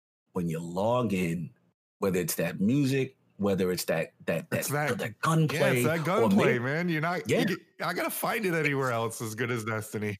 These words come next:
Speaker 1: Oh, it's, it's home.
Speaker 2: Yeah.
Speaker 1: It's home. And, and you just like, I, it, I know it can come back. I know it can come back. You believe in it, right? So, yeah, he, he's, we started, man. And then, um,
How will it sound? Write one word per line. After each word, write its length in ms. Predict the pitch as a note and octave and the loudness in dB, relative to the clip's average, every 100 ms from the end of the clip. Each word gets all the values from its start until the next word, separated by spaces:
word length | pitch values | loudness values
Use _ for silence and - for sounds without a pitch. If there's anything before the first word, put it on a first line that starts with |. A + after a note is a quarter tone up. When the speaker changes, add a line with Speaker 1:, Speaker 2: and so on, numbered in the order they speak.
| _ _ - - - | _ _ -20 -10 0
Speaker 1:
Oh, 260 | C#5 G#3+ - - - - | 2 4 2 -2 -10 -2
it's, 440 | E4+ - - - - _ _ | 0 0 -4 -10 -14 _ _
it's 200 | - - | -12 -6
home. 300 | - C3 F#3 G3+ | -2 2 2 4
Speaker 2:
Yeah. 300 | E3 A2+ - - _ - | 4 2 -2 -12 _ -4
Speaker 1:
It's 140 | B2+ | -2
home. 480 | - D#3+ F#3+ E3+ A2 - | 0 2 4 4 2 0
And, 180 | A#2+ - - - | -2 -4 -10 -4
and 140 | C3+ | 0
you 80 | C#3 | 0
just 300 | C#3 - - D3+ | 0 -2 -6 -4
like, 240 | C#3+ - A2+ - | -4 -4 -6 -6
I, 80 | - | -4
it, 120 | - - _ | -4 -4 _
I 120 | A2 | -4
know 280 | A2 B2+ A#2 | -2 0 0
it 80 | G#2+ | 0
can 140 | G2 | -2
come 180 | F#2+ F#2 | -2 -2
back. 300 | F2 - - - | -4 -6 -6 -4
I 80 | F3+ | -2
know 240 | B3+ A3+ | 0 -2
it 100 | - | -2
can 100 | D3+ | -2
come 160 | D3 D3+ | 0 0
back. 160 | G#3+ | 2
You 80 | G3+ | 2
believe 400 | F3 G#3 D#4+ A#3+ | 4 4 2 2
in 80 | C3 | 0
it, 100 | G#2+ | 0
right? 640 | C3+ D#3+ - F#3+ G#3+ G3+ G3 | 0 0 -2 -4 0 0 0
So, 500 | E3 D3+ D3 C3+ B2 | 0 2 4 2 0
yeah, 300 | C3+ C4 C4+ | 0 2 2
he, 220 | A2 A#2 | 2 0
he's, 320 | - A3+ G#3 | 0 -2 -2
we 100 | G#2+ | -4
started, 500 | G#2+ A2 D#3+ G3 - | -4 -2 -2 -2 -4
man. 260 | F2 F#2+ A2 | -4 -4 -2
And 160 | G2 G2+ | 0 0
then, 160 | G2+ | 0
um, 440 | G2+ G2+ G2 G2 | 0 -2 -2 -6